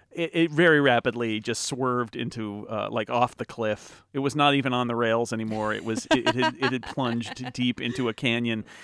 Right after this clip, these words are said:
Speaker 1: It was weird voices and nonsense, and, uh, I loved it. Like, that,
Speaker 2: <laughs>
Speaker 1: that was definitely one of those things. I have fond memories of, of, uh, standing at the bus stop on, uh, on Second Street,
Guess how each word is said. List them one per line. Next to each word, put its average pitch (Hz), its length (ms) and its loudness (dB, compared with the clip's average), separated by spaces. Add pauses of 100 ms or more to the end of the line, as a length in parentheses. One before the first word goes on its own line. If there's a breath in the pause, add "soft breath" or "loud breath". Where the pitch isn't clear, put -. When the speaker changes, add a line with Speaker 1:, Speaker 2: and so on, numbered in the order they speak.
(160 loud breath)
Speaker 1:
It 139 140 2
was 131 200 2
weird 143 320 4
voices 131 720 0 (400 loud breath)
and 127 280 0
nonsense, 117 960 -2 (360 loud breath)
and, 113 560 -2 (100)
uh, 110 680 2 (280)
I 135 100 4
loved 120 380 2
it. 101 180 -2
Like, 117 280 0
that, 135 240 2
Speaker 2:
<laughs> - 20 2
Speaker 1:
that 139 140 6
was 143 140 -2
definitely 127 360 2
one 117 180 -2
of 107 60 -2
those 110 300 0
things. 113 300 -4
I 113 100 2
have 113 160 -2 (200)
fond 123 260 0
memories 113 360 -4
of, 101 280 -8
of, 101 180 -8
uh, 98 120 -4
standing 107 300 -8
at 98 40 -12
the 101 80 -10
bus 104 200 -6
stop 95 400 -2 (520 loud breath)
on, 107 300 -4
uh, 98 240 -4
on 107 200 -6
Second 107 440 -4
Street, - 480 -10